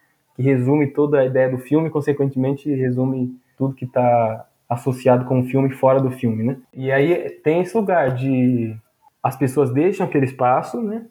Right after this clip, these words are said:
no cortejo que você menciona, e eles ficam ali tocando, é, e aí o,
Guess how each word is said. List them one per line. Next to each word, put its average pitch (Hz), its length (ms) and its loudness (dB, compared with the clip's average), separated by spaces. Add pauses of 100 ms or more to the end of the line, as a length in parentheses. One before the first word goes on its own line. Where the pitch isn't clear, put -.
(120)
no 123 120 -2
cortejo 127 420 2
que 127 60 -4
você 127 200 -2
menciona, 139 560 0 (320)
e 135 60 0
eles 139 180 0
ficam 156 220 -2
ali 147 140 2
tocando, 196 1000 -2 (220)
é, 127 260 2
e 135 100 0
aí 139 160 2
o, 156 240 -4